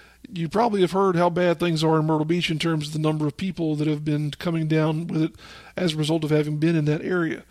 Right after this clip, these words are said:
Well, guess what? We were all there for a week. And my, my, uh, son and my in-laws, they were there for fourteen days. Nobody has come down with anything at all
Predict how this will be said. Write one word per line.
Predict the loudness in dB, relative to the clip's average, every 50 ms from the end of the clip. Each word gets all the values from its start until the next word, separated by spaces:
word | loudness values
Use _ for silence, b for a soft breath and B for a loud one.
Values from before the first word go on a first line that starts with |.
| B B B B B B -4
Well, | -2 0 0 0
guess | 0 -2 -2 -2 -2
what? | -2 -4 -4 -2
We | -4 -4 -2
were | 0 0 2
all | 2 2 4
there | 4 2 2
for | 2 0 0 0
a | 0
week. | 0 -2 -4 -6 -8 -12 -16 -16 B B B B B B B B B B B B B -12 -6
And | -4 -2 0
my, | 2 2 4 4 2 2 0
my, | -4 -4 -4 -2 0 0 0 0
uh, | -2 -4 -4 -4
son | -2 0 2 2 2 2 0 0 -2
and | -2 -2 -2 0
my | 0 -2 0
in-laws, | -2 -2 -2 -2 -2 -2 -2 -2 -2
they | -2 -2
were | -2 0 2
there | 0 0 0
for | -2 -8
fourteen | -6 -2 -2 -2 -2 -2 -4 -4 -2 -2
days. | -2 -2 -2 -2 -4 -6 -8 B B B B B B B B _
Nobody | -4 -2 0 0 0 0 0 0 0
has | 0 0 -2 -4
come | -4 -2 -2 -2 0
down | 0 0 0 0
with | 0 0
anything | -2 -2 0 0 0 0
at | 0 0
all | 0 0 -2 -4 -6